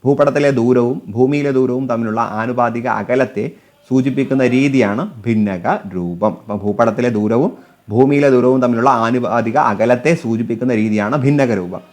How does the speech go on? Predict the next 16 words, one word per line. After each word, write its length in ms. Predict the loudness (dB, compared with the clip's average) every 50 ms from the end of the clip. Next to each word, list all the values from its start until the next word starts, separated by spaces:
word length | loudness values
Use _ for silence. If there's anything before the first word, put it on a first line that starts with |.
| -20 _ -20 -20 _ _ _ 2
ഒരു 160 | 6 6 6
സി-, 320 | 6 6 4 0 0 -2 -2
സെന്റിമീറ്ററിന് 640 | -2 0 0 0 0 0 0 -2 -2 -4 -4 -2 0
അഞ്ച് 300 | 2 2 2 2 0 0
കിലോമീറ്ററിനെ 520 | 0 2 2 2 2 2 0 -4 -6 -4
കാണിക്കുന്നു 520 | -2 0 0 0 0 -2 -2 -2 -2 -2 -2
എന്ന 340 | -2 0 0 2 0 0 -2 -4 -2
പ്രസ്താവന 640 | -2 -2 -2 0 4 6 6 6 6 4 2 0 2
രീതിക്ക് 360 | 2 0 0 0 0 -2 0
പകരം 400 | 2 2 2 4 6 4 4 4 2 -6 -16 -20 -20 _ _ -8 -4 2 4
one 360 | 6 6 6 6 4 4 4
is 220 | 4 4 2 2 -2 -4 0 2
to, 100 | 4 4
one 680 | 4 2 0 0 -2 0 0 0 0 0 0 0 0
is 240 | -2 -4 -6 -4 -4
to 80 | -4